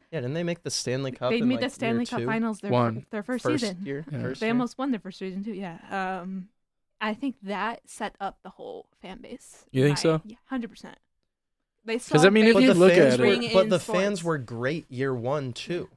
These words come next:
Speaker 2: Yeah.
Speaker 1: Like, it was the, and that might have been.
Speaker 3: But I think that's what I'm saying. It's hard to compare 'cause they really always made it, like, a show atmosphere. Like, they always had, like, extra, like, you know, like, the night coming out on the ice. Like, they always made it a sight to see. So where people in Vegas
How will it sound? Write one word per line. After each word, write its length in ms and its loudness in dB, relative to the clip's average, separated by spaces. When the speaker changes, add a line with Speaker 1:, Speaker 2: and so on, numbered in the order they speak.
Speaker 2:
Yeah. 140 -20
Speaker 1:
Like, 280 -2
it 200 -2
was 280 -2
the, 240 -2
and 160 -2
that 260 0
might 140 0
have 120 0
been. 360 -2
Speaker 3:
But 140 6
I 100 6
think 340 2
that's 300 4
what 120 6
I'm 120 2
saying. 240 0
It's 140 -2
hard 220 2
to 60 -4
compare 520 -2
'cause 180 -8
they 100 -2
really 340 4
always 440 6
made 240 2
it, 100 0
like, 160 0
a 120 0
show 680 -2
atmosphere. 760 -4
Like, 180 -4
they 140 -4
always 320 0
had, 260 -2
like, 220 -4
extra, 500 -2
like, 340 -2
you 160 -6
know, 260 -4
like, 220 -2
the 120 -4
night 420 -2
coming 300 -2
out 160 2
on 140 0
the 180 0
ice. 260 0
Like, 140 0
they 100 -2
always 260 6
made 220 6
it 120 2
a 80 -4
sight 360 0
to 120 -4
see. 360 0
So 160 -2
where 100 2
people 320 0
in 80 -2
Vegas 460 0